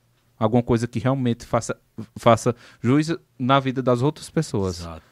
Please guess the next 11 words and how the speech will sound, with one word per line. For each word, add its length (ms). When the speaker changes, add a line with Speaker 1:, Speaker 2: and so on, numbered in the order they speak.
Speaker 2:
Um 40
Speaker 1:
Eu, 320
Speaker 2:
propósito, 180
Speaker 1:
eu 160
an-, 240
Speaker 2:
né? 80
Speaker 1:
exatamente, 760
um 40
propósito 400
de 60
vida. 320